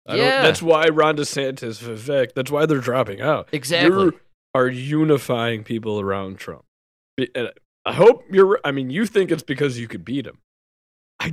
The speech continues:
Speaker 1: don't think Joe Biden can beat Trump again. Even, I don't care how low you get these gas prices, man. Did you see how, like,
Speaker 2: <laughs>
Speaker 1: gas prices are down, but the price of eggs is still up, like, four hundred percent?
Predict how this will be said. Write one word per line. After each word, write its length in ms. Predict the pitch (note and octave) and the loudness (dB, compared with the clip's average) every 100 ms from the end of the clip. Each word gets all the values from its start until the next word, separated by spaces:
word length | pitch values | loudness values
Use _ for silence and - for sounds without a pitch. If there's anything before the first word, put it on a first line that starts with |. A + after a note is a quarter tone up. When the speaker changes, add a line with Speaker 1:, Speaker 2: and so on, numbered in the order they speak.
| C#3 | 0
Speaker 1:
don't 260 | F3+ C4+ C4 | 2 2 2
think 220 | C#4 G3+ | 2 4
Joe 220 | F3+ G3+ | 6 6
Biden 460 | C#3+ C3+ D#3+ D3+ A2+ | 4 4 6 4 0
can 120 | A2+ | -6
beat 180 | A2 A#2+ | -6 -8
Trump 280 | - A2+ F2+ | -6 -8 -8
again. 320 | C#2 C#2+ A#1 _ _ _ _ _ _ _ _ _ _ | -14 -16 -20 _ _ _ _ _ _ _ _ _ _
Even, 420 | C#3+ A3 A3+ F#3+ | -2 0 -2 0
I 80 | D3 | 2
don't 140 | G3 G#3 | 2 4
care 140 | F3+ | 4
how 200 | E3 F3 | 6 6
low 280 | F3 E3 E3 | 8 10 8
you 200 | D#3+ D#3 | 6 0
get 220 | D3+ C#3 | -2 -2
these 200 | C3 B2+ | -4 -4
gas 280 | B2 A2 - | -4 -4 -4
prices, 460 | - D2 - E2 | -8 -10 -12 -18
man. 280 | D#2+ D2 D#2+ - _ _ _ _ | -16 -16 -16 -20 _ _ _ _
Did 100 | D3 | -4
you 80 | D#3+ | -2
see 220 | F3 B3 | -2 4
how, 180 | G#3+ G#3 | 4 6
like, 300 | F#3+ D#3+ D3+ _ C3 - E3 | 4 4 0 _ -10 -6 -4
Speaker 2:
<laughs> 360 | D3+ - - B2+ | -4 -6 -10 -6
Speaker 1:
gas 280 | C#3 D3 E3 | 2 4 4
prices 540 | - E3 E3+ E3+ D#3+ | 4 4 4 2 4
are 100 | E3 | 4
down, 460 | D#3+ D#3+ D#3+ D#3+ D#3 | 6 4 6 4 2
but 180 | C#3+ C3 | 0 0
the 100 | C3 | -4
price 320 | - D3 C#3 | 0 0 2
of 120 | C#3 C3 | -2 -2
eggs 460 | A#2+ A#2+ C#3 D3 A#2+ | -2 -2 -4 -6 -8
is 100 | A2 | -10
still 240 | - C3 | -4 0
up, 160 | B2 A#2+ | 0 -2
like, 180 | A2+ G#2+ | -6 -6
four 240 | - A#2 | -8 -8
hundred 260 | A2+ A#2 G#2+ | -6 -10 -12
percent? 400 | A2 - G#2 | -14 -12 -14